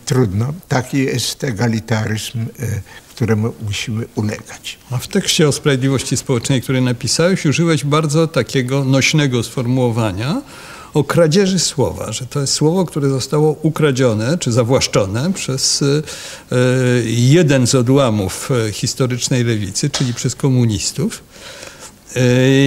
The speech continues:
Speaker 2: i z nimi trwale, e, skojarzone. Otóż teraz mam wrażenie, że mamy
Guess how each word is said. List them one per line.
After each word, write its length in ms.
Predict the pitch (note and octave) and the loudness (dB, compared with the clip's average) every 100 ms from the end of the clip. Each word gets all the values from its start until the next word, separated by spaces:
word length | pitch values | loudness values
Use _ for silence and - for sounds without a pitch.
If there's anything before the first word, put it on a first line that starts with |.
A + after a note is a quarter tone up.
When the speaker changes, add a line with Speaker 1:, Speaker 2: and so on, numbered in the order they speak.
| B2 - - - - | 2 -4 -18 -4 2
Speaker 2:
i 340 | D#3+ F#3 E3+ C#3 | 6 4 2 2
z 260 | A#2 B2+ | 4 6
nimi 440 | D#3 G#3 A3+ A#3 G#3 D#3+ C#3 | 6 8 6 4 2 -6 -4
trwale, 680 | - D#3+ D3 F3 E3 F3 F3 - - - - - C3 C3+ C#3+ C3+ B2 - B2+ | 2 4 4 4 4 4 2 -2 -12 -20 -20 -14 -10 -6 -6 -6 -10 -10 -8
e, 40 | |
skojarzone. 760 | C3 - D#3+ D#3 C#3 C3 F#2 F#2+ - | -6 -2 2 4 4 2 0 -6 -2
Otóż 300 | C#3+ - C#3 | 0 2 2
teraz 420 | E3 E3 G#3+ - - | 2 4 2 0 -2
mam 420 | D3+ E3 D#3+ D3+ | 0 2 0 0
wrażenie, 640 | D#3 D#3+ C#3 B2 D3+ G3+ G3 C#3+ | 2 2 2 2 2 2 0 -2
że 200 | D3 E3 | 2 4
mamy 460 | D#3+ D3+ E3+ F#3+ | 4 4 4 4